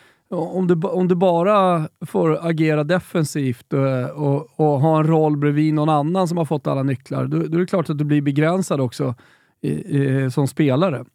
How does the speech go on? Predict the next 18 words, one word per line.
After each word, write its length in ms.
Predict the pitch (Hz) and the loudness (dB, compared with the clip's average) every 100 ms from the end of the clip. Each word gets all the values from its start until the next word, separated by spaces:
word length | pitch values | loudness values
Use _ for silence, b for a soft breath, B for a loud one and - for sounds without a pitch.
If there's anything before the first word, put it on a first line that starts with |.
| _ _ _ _ _ _ _ - | _ _ _ _ _ _ _ -2
Här 280 | 143 185 | 2 2
har 60 | 202 | 2
man 160 | 190 151 | 2 2
trott 280 | 214 226 | -2 -2
på 140 | - 131 | -2 -2
honom. 240 | 120 135 | -2 -4
Och 120 | 156 | -2
det, 220 | 175 214 220 | 0 0 0
det 200 | 165 214 | 0 0
tycker 160 | 254 | 0
jag 80 | 190 | 0
handlar 220 | 160 156 | 2 2
väldigt 240 | 151 151 139 | 2 0 2
mycket 260 | 151 - | 0 0
om 120 | 135 123 | -2 0
tränaren 600 | 147 123 131 175 156 143 | -2 -2 -2 -2 0 -2
och, 140 | 127 B B B - | -4 B B B -6
eh, 440 | 151 135 131 131 | -2 0 0 -2